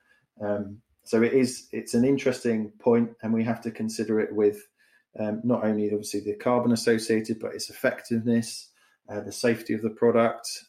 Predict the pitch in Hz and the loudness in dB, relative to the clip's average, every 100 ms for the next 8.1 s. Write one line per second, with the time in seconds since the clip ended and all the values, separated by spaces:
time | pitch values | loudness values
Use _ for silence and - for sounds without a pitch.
0 | 107 101 101 - - - 113 - 120 117 | -6 -6 -6 -12 -18 -16 -8 2 2 2
1 | - 110 107 - 117 113 113 - 104 101 | 0 -4 -6 -2 2 2 0 -6 -10 -10
2 | 101 107 107 - 110 - 117 - - - | -10 -10 -10 -10 -12 -10 -12 -12 -6 2
3 | 110 110 - 107 104 _ - 107 107 107 | 2 2 -2 -8 -8 _ -10 -4 -2 -4
4 | - - - - - 107 - 107 104 _ | -6 -14 -14 -14 -10 -10 -10 -10 -16 _
5 | - 107 107 - - _ _ - - 113 | -12 -10 -10 -12 -14 _ _ -20 -8 -8
6 | 110 104 104 101 107 120 113 110 107 - | -6 -6 -6 -6 -4 0 0 0 -10 -10
7 | - 92 - 104 - 104 95 - 104 110 | -10 -8 -8 -12 -6 -6 -4 -4 -4 -6